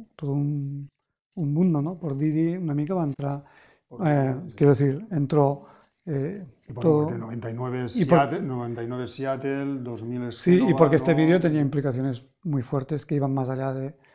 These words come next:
Speaker 1: del propio medio. Entonces, to-, las entradas eran así un poco, ¿no? O con el Bruce Conner, ¿no? También,
Speaker 2: Mm.
Speaker 1: ¿no? Con el vídeo este, ¿cómo se llama? El de,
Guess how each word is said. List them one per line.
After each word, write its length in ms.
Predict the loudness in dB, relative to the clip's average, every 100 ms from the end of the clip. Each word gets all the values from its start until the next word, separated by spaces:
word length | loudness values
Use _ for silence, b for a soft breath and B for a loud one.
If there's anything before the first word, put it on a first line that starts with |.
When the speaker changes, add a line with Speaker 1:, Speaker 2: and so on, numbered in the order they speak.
| b b
Speaker 1:
del 140 | -6 -4
propio 300 | -4 -2 0
medio. 380 | 2 2 2
Entonces, 300 | 0 -2 -4
to-, 220 | -2 -6 -4
las 140 | 0
entradas 320 | 2 4 6
eran 180 | 6 4
así 240 | 0 0 -2
un 100 | -2
poco, 240 | -4 -6
¿no? 200 | -10 -14 _ _ _ _ _ -8
O 120 | -2
con 160 | 0 0
el 320 | -2 -4 -6
Bruce 260 | -6 -8 -4
Conner, 360 | -2 -2 -2
¿no? 200 | -6 -8
También, 440 | -8 -8 -6 -6 -8
Speaker 2:
Mm. 40 |
Speaker 1:
¿no? 220 | -10 -14 _ _ _ _ _ _ -10
Con 160 | -6
el 100 | -4
vídeo 200 | -4 -4
este, 160 | -6 -8
¿cómo 100 | -6
se 80 | -4
llama? 200 | -4 -4
El 60 |
de, 560 | -6 -6 -8 -10 -12 -14